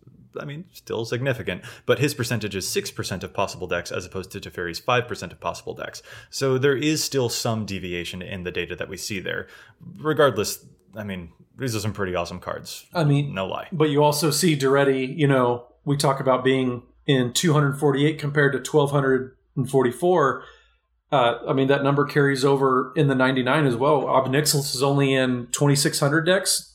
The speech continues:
Speaker 2: almost twenty-seven hundred, whereas Duretti is in, you know, almost seventy-four hundred. So, you know, almost triple the number there too.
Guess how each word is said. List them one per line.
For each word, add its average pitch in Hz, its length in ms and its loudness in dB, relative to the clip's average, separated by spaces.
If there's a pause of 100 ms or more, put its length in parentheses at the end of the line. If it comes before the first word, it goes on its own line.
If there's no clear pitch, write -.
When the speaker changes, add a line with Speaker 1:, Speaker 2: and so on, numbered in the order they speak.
Speaker 2:
almost 131 320 2
twenty-seven 143 460 2
hundred, 151 280 2
whereas 123 360 4
Duretti 135 380 2
is 123 140 2
in, 120 280 0 (460)
you 127 100 -6
know, 123 60 -2
almost 127 840 2
seventy-four 156 580 4
hundred. 117 340 0
So, 120 600 2
you 131 80 -2
know, 110 280 -10
almost 131 360 2
triple 156 320 4
the 120 100 0
number 110 280 0
there 123 200 4
too. 113 360 2